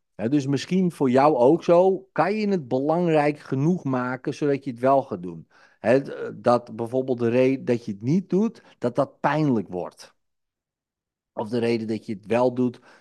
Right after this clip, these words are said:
juist te gek wordt. En het liefst allebei.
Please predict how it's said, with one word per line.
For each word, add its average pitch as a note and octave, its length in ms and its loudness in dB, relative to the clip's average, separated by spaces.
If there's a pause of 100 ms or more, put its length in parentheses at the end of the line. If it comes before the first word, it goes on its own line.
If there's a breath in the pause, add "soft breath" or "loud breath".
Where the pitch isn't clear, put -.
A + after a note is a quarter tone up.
juist D3 500 -4
te D3 80 -2
gek D#3+ 300 -4
wordt. G#2 440 -8 (500)
En A#2 140 -2
het B2+ 100 0
liefst D3 280 -6
allebei. F#3+ 720 2